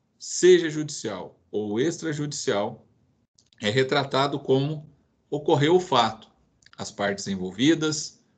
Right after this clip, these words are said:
o momento, o local, o motivo e qual a pretensão, seja ela do autor ou seja do réu.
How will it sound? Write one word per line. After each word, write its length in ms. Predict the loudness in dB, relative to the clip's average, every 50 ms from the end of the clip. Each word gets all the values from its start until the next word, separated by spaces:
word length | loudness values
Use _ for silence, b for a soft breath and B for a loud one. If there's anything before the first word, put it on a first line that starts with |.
| _ _
o 40 | -6
momento, 720 | -4 -2 0 2 2 2 2 2 -2 -2 -4 -4 -4 -6 -10 -16 _ _ _ _ _ _
o 80 | -2 0
local, 680 | 0 0 0 0 2 4 4 4 4 2 0 -4 -10 -16 -20 -20 _ _ -20 -20 -20 -20 -20 -20 -20 _ _
o 80 | 2 2
motivo 720 | 2 2 0 -2 0 2 2 2 2 0 -4 -8 -10 -14 _ _ _ _ _ _
e 120 | 2 2
qual 400 | 2 2 4 6 6 6 6 6
a 60 | 2 0
pretensão, 760 | 0 -2 -4 -4 -4 -4 -6 -6 -6 -8 -10 -10 -10 -12 -16 -18
seja 340 | -10 -4 -2 -2 0 0
ela 220 | -2 -2 -2 -4 -4
do 120 | -4 -4
autor 460 | -4 -4 -2 -2 -2 -2 -2 -2 -6 -14 _ _ _ _ _ _ _
ou 140 | -2 -2 -2
seja 260 | 0 0 0 0 0
do 120 | -2 0
réu. 300 | 0 2 2 0 0 -4